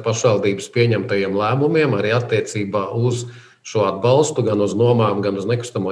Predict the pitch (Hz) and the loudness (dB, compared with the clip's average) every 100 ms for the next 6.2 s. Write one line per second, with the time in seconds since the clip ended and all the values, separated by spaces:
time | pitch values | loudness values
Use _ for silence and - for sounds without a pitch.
0 | 104 104 - 101 95 120 143 160 156 139 | -4 -6 -10 -8 -2 0 4 4 2 0
1 | 147 139 135 131 120 113 104 113 135 - | 2 2 0 -2 0 0 0 0 -2 -6
2 | - 170 170 160 151 - - - - _ | -2 0 2 0 -2 -6 -18 -20 -20 _
3 | - 151 139 120 120 113 127 131 110 113 | 2 4 6 4 4 4 4 4 4 2
4 | 120 120 120 104 101 139 151 151 127 117 | 2 2 2 0 2 4 6 6 4 2
5 | 113 101 123 120 110 101 113 113 113 98 | 2 4 4 4 0 0 2 2 0 -2
6 | - | -4